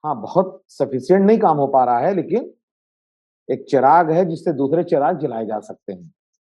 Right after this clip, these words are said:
बाकी ज्यादा बातें फैयाज साहब ने बता दी, वही आप ये, हाँ, उसमें एक चीज मैं जोड़ दूं, स-, कोई अगर सवाल करना चाह रहा फैयाज साहब से, हमसे, तो एक शेर आपने सुना होगा, "जाहिदे तंग नजर ने मुझे काफिर जाना।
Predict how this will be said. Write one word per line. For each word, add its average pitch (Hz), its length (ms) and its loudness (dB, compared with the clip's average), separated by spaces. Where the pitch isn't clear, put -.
बाकी 117 240 0
ज्यादा 127 280 2
बातें 139 280 0
फैयाज 135 260 0
साहब 151 140 -2
ने 135 60 -6
बता 131 240 0
दी, 185 120 -4
वही 123 260 -2
आप 98 200 -8
ये, 113 140 -4
हाँ, 139 200 -4
उसमें 156 360 2
एक 185 100 2
चीज 190 120 2
मैं 185 240 0
जोड़ 165 240 2
दूं, 185 160 0
स-, 185 200 -6
कोई 165 120 2
अगर 160 200 0
सवाल 143 360 -6
करना 160 240 -6
चाह 160 120 -2
रहा 160 60 -4
फैयाज 139 320 -6
साहब 151 180 -4
से, 170 160 -2
हमसे, 143 460 0
तो 120 560 0
एक 139 140 -10
शेर 214 320 4
आपने 185 220 0
सुना 170 240 -2
होगा, 127 540 -2
"जाहिदे 147 600 2
तंग 214 360 0
नजर 160 440 0
ने 156 440 -4
मुझे 127 220 -4
काफिर 165 420 0
जाना। 135 600 -6